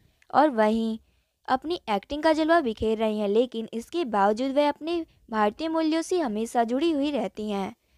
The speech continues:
दिवाली से लेकर होली महाशिवरात्रि तक और थैंक्सगिविंग से लेकर क्रिसमस तक प्रियंका व निक अपने अपने धर्म का पूरा सम्मान करते हैं। चार नवंबर दो हज़ार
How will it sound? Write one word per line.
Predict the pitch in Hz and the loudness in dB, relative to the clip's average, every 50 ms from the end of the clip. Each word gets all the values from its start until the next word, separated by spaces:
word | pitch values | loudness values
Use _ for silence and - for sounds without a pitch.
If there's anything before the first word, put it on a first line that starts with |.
| _ _ _ _ _ _ _ _ | _ _ _ _ _ _ _ _
दिवाली | 208 214 214 220 214 214 233 277 | -2 2 4 4 4 2 0 -2
से | 285 - 359 | -2 0 0
लेकर | 330 247 208 226 247 - - 233 226 | 0 2 4 2 2 2 0 0 0
होली | 226 226 233 247 294 320 | 2 0 0 0 -2 -2
महाशिवरात्रि | 214 302 311 339 330 - - 208 196 208 202 202 196 202 214 247 254 | -4 -4 -4 -4 -6 -6 -6 -4 0 2 2 2 2 0 -4 -8 -6
तक | - - 226 226 220 - - | -2 -2 -4 -4 -4 -6 -4
और | - 320 349 | -2 -2 -2
थैंक्सगिविंग | - _ _ 226 190 208 254 - - - _ _ _ - 220 220 214 226 226 226 226 226 - _ _ _ _ _ _ _ _ _ _ | -4 _ _ -10 -8 -8 -10 -12 -16 -20 _ _ _ -8 -6 -4 -4 -4 -4 -6 -6 -10 -12 _ _ _ _ _ _ _ _ _ _
से | - - 320 330 | -8 -4 -2 0
लेकर | 294 226 220 240 247 - 240 233 | 2 2 2 2 2 2 -2 -4
क्रिसमस | 226 - 233 240 - - 277 311 349 339 | -4 -4 -8 -10 -8 -6 -6 -6 -6 -4
तक | - 370 359 - - | -6 -8 -10 -8 -8
प्रियंका | 226 214 202 208 214 262 285 | -6 -6 -6 -4 -4 -4 0
व | 294 330 | 0 0
निक | 330 277 214 214 226 226 - | 0 0 -2 -4 -6 -6 -6
अपने | - 247 - 285 311 | -8 -8 -6 -6 -6
अपने | 311 320 339 359 311 | -6 -4 -4 -6 -4
धर्म | 233 226 208 214 233 | -2 -2 -2 -4 -4
का | 233 277 285 | -4 -6 -6
पूरा | 277 285 294 330 | -4 -2 -2 -2
सम्मान | 320 - 240 196 196 202 208 214 240 294 | -4 -4 -8 -10 -6 -4 -4 -4 -4 -4
करते | 294 - 220 202 - - 202 | -6 -4 -4 -4 -4 -4 -6
हैं। | 202 202 202 196 190 185 - _ _ _ _ _ _ _ _ _ _ _ _ _ _ _ _ _ _ | -4 -4 -2 -4 -4 -6 -10 _ _ _ _ _ _ _ _ _ _ _ _ _ _ _ _ _ _
चार | - 220 208 214 226 | 0 2 2 2 2
नवंबर | 262 302 311 320 320 339 349 | 2 0 0 2 2 2 2
दो | 294 330 | 2 2
हज़ार | 339 320 349 359 349 | 0 2 2 0 0